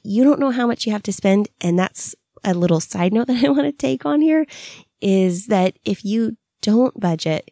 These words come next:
you're not gonna have the peace of mind that I really do have a couple of bucks to go and get a coffee with a friend, or I really do have a little bit of money so that I can go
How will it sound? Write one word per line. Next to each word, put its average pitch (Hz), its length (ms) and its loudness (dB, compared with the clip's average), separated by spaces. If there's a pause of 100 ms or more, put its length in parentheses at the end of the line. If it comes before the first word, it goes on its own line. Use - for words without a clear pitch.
you're 190 120 -2
not 196 180 -2
gonna 240 120 -4
have 233 140 -4
the - 80 -10
peace 202 240 -8
of 185 140 -6
mind 160 360 -2
that - 160 -4 (460)
I 190 60 0
really 214 360 6
do 190 280 2
have 180 560 -2
a 170 60 -10
couple 175 260 -4
of 170 100 -6
bucks - 400 -6 (120)
to 175 120 -4
go 165 460 -4 (260)
and 170 420 -4 (500)
get 180 260 0
a 180 80 0
coffee 170 320 -2
with 170 140 0
a 160 40 0
friend, - 380 -4 (100)
or 170 280 2
I 175 60 -4
really 190 300 0
do 185 240 0
have 165 520 0 (340)
a 180 80 2
little 180 240 4
bit 175 160 2
of 175 140 2
money 160 420 0
so 160 540 -2
that 175 160 -6
I 170 160 2
can 170 180 -2
go 160 340 0